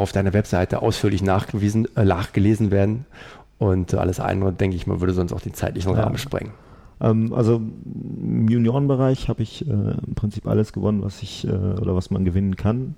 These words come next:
Speaker 2: Also Weltmeister, Junioren-Weltmeister, Junioren-Europameister, ähm, deutscher Meister.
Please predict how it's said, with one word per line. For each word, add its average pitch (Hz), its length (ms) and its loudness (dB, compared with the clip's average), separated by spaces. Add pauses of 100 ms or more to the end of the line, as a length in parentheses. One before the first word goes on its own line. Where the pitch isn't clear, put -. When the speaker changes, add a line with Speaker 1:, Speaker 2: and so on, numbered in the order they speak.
Speaker 2:
Also 90 320 -4 (160)
Weltmeister, 101 640 -2
Junioren-Weltmeister, 92 840 -2
Junioren-Europameister, 92 1160 0 (760)
ähm, 87 420 2
deutscher 101 340 0
Meister. 92 520 0